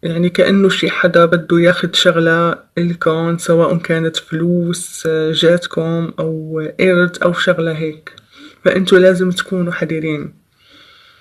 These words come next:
كذلك يمكن تشير يعني البطاقة إلى أن هنالك بعض الخداع في بيئة العمل،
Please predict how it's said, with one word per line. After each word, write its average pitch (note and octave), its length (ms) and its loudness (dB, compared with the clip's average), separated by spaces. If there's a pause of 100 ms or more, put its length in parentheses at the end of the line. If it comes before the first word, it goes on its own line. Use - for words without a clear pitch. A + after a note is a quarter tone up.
(1800)
كذلك A#3+ 560 2
يمكن G#3 400 2
تشير G3+ 460 -2
يعني E3+ 840 -4
البطاقة F3 760 -4
إلى E3+ 520 -4 (360)
أن F#3+ 200 0
هنالك F#3+ 680 0
بعض F3+ 440 0
الخداع E3+ 680 0 (880)
في G3+ 200 0
بيئة F#3 440 4
العمل، D#3+ 560 -2